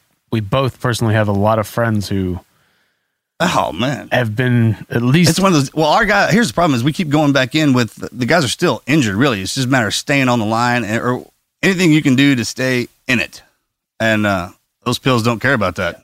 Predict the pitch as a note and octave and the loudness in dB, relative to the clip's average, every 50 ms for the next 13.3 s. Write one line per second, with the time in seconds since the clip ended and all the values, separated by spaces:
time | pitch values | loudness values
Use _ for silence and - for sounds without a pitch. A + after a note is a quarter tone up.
0 | _ _ - D#3 E3 C3+ D3+ D#3+ D3+ D3 C3+ D3+ D#3 C3+ D#3 E3+ C#3+ A#2+ D3+ D3 | _ _ -4 -2 -2 -2 0 0 0 0 2 0 0 0 0 -2 0 2 2 2
1 | C#3+ C3+ A#2 - - C#3 C#3 C#3 C#3 - - - A2+ G#2 F#2+ - - - _ _ | 2 2 0 0 0 0 2 2 0 -2 -2 -2 -2 -2 -4 -6 -10 -20 _ _
2 | _ _ _ _ _ _ - C3 D#3+ E3+ - D#3+ - D#3 D#3+ D#3 C#3 B2+ A2 - | _ _ _ _ _ _ -6 -4 -4 0 0 0 2 2 2 2 0 -2 -2 0
3 | - D3+ E3 D3+ C3 A#2+ G#2+ G2 A#2 A2+ - - C3+ A#2 G2+ G#2+ G2 F#2 F#2 A#2 | 0 0 0 0 0 -2 -2 -2 -4 -4 -2 -2 -2 -2 -2 -2 -2 -2 0 0
4 | B2+ A#2 G2+ F2+ G2+ G2+ C3 C3+ C3+ B2 A2 A#2 G2 G2+ G#2 G2+ - G#2 F#2+ F#2 | 0 0 0 0 0 0 2 2 0 0 0 -2 0 2 0 0 0 0 -2 0
5 | F#2 G2+ A2 A2 G#2 G2 F#2 F#2+ G#2 - D3+ D3 C#3 C#3 C3 B2 A#2 A#2+ A#2+ A#2+ | 0 0 0 0 0 0 0 0 0 2 2 2 2 2 0 0 0 -2 -4 -4
6 | _ _ - - _ _ _ - - A#3 G3+ - C#4 B3 A#3 G3+ F3+ E3 - - | _ _ -20 -20 _ _ _ -2 -2 0 0 2 2 2 2 0 -2 -6 -6 -2
7 | F#4+ D#3+ E3 E3+ E3+ G#3 G3+ D#3+ C#3 - - - - - - - - G#3 D#4 F#4+ | 0 2 2 4 4 4 4 2 2 2 4 4 4 4 4 4 4 4 4 4
8 | - F3+ G#3 A3 F#3+ D3 A#2+ C3 A#2 A#2 B2 C#3+ D3+ C#3 C#3 A#3+ B3 C4 G3+ D#3 | 4 4 4 4 4 4 4 4 4 4 4 2 2 2 2 2 4 4 4 4
9 | C#3+ C3 - B3+ A3 D#3 C3+ B2+ - A#2+ A#2+ D3 F3+ D#3 C3 A#2 A2 G#2+ G#2 G#2 | 4 4 4 4 4 2 2 2 0 0 0 0 0 0 -2 -2 -2 -2 -2 -2
10 | B2 B2 C3 C3 B2 - A#2+ A#2 A2+ A#2+ A2 G2+ F#2 - - D3 C#3+ C3+ A#2+ B2 | 0 0 0 0 0 0 0 0 2 2 2 0 0 0 0 2 2 2 0 -2
11 | B2 G#2+ - - D3 D3 C#3+ - B2+ A#2 A#2 A#2 B2 G#2+ B2+ B2+ A#2+ - A#2+ A2 | -4 -4 -4 -4 -2 -2 -2 0 0 0 0 0 0 0 0 0 0 0 -2 0
12 | A2+ B2 A#2+ - A#2 G#2+ G2 - D3+ D#3 E3+ D#3+ C3 A#2 A2 G2+ - B2 A2+ G#2+ | 0 0 0 0 -2 -4 -2 0 0 0 0 0 0 -2 -4 -4 -4 -4 -2 -2
13 | G#2 A#2 G#2+ G2+ - | -2 -2 -4 -4 -6